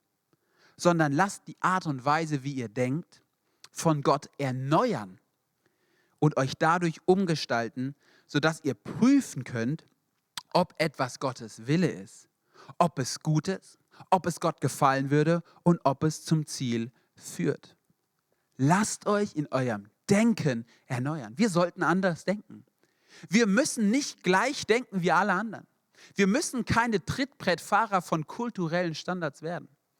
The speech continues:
Wir dürfen andere Werte tragen. Das ist okay. Wir dürfen anders über Menschen denken. Wir dürfen anders über Situationen denken,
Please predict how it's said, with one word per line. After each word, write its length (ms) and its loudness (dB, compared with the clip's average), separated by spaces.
Wir 120 0
dürfen 400 2
andere 560 0
Werte 360 0
tragen. 520 -4
Das 160 0
ist 140 -4
okay. 320 -8
Wir 100 -2
dürfen 240 2
anders 420 2
über 180 4
Menschen 420 -2
denken. 160 -2
Wir 80 0
dürfen 320 -4
anders 340 0
über 160 2
Situationen 680 0
denken, 280 0